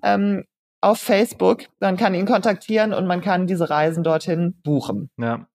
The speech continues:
Speaker 2: äh, ist auch ein toller Ort, hab ich auch schon besucht. Ähm, leider nicht ganz im Winter, ähm, wo man die richtig schönen Bilder machen kann.
Speaker 1: Ja.
Speaker 2: Aber, äh, to-, ein toller, toller Ort.
Speaker 1: Man kann da
Speaker 2: Ähm,
Speaker 1: schön auch wandern.
Speaker 2: Ja, ja, ich erinnere mich,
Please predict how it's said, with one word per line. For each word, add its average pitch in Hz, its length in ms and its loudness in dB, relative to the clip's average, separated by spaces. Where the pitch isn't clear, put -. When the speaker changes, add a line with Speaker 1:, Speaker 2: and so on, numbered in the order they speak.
Speaker 2:
äh, 131 240 0
ist 117 100 -10
auch 131 140 -2
ein 123 100 -6
toller 139 280 2
Ort, 113 220 -2
hab 110 100 -4
ich 120 80 -4
auch 120 100 -4
schon 110 180 -4
besucht. 101 480 -10
Ähm, 110 600 -4
leider 123 340 2
nicht 123 160 -2
ganz 123 220 -2
im 117 140 -2
Winter, 147 480 -4
ähm, 120 580 -6
wo 107 80 -8
man 107 120 -4
die 110 80 -6
richtig 131 320 -6
schönen 139 240 -4
Bilder 135 260 -2
machen 127 280 -6
kann. 143 280 -12
Speaker 1:
Ja. 180 180 2
Speaker 2:
Aber, 113 460 2
äh, 110 540 -6
to-, - 100 -10
ein 135 220 -10
toller, 123 320 0
toller 107 300 -4
Ort. 101 300 -8
Speaker 1:
Man 190 160 2
kann 240 200 4
da 247 100 6
Speaker 2:
Ähm, 226 40 4
Speaker 1:
schön 262 300 2
auch 208 200 4
wandern. 147 560 2
Speaker 2:
Ja, 123 200 4
ja, 127 260 2
ich 139 120 -2
erinnere 147 300 2
mich, 143 440 -4